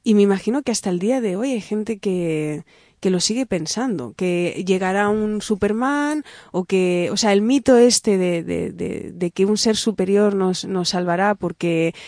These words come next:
nosotros hemos sido creados por, por algo superior, por algo superior estamos aquí, eh, por eso que hay que sobrevivir en otro planeta o como sea, eh,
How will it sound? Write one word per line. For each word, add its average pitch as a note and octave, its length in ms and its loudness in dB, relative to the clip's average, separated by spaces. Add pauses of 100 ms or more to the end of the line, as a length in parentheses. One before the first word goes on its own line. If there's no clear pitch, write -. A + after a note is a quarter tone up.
(160)
nosotros G3 540 -2
hemos G3 180 -2
sido F#3+ 220 -2
creados F#3+ 480 0
por, E3+ 400 -2
por E3+ 260 -2
algo G3+ 220 2
superior, F3 480 0
por F#3+ 160 0
algo G3+ 180 0
superior F#3 400 -4
estamos E3+ 400 -6
aquí, F#3+ 400 -6 (460)
eh, D#3+ 640 -2
por F3 140 -2
eso F3+ 240 -2
que F#3+ 80 -8
hay F#3 100 -8
que F3+ 300 -10
sobrevivir F3+ 720 0
en F#3 120 0
otro F3+ 220 -2
planeta F#3 540 -4
o E3+ 60 -4
como E3 220 -8
sea, A3 380 -6 (480)
eh, D#3+ 960 -2